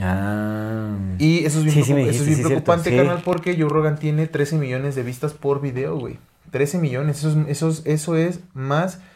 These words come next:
Speaker 2: que la audiencia que tuvo Game of Thrones, que fue de las series más vistas, güey.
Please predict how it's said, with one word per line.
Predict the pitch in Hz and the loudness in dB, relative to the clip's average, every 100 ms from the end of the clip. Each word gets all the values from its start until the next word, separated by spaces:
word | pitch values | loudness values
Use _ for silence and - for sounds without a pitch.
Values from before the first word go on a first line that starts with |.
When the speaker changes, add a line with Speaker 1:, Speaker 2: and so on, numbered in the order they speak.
| _ _ | _ _
Speaker 2:
que | - 123 | -4 2
la | |
audiencia | 120 127 135 160 | 2 2 -2 -2
que | 135 | -2
tuvo | 139 139 | -2 0
Game | 135 | 0
of | 139 139 - | 0 -2 -2
Thrones, | 135 151 | -4 -4
que | - | -8
fue | - | -4
de | 127 | -2
las | 123 | -2
series | 123 123 | -4 -4
más | 123 117 | -4 -6
vistas, | 123 - - | -10 -10 -12
güey. | - | -12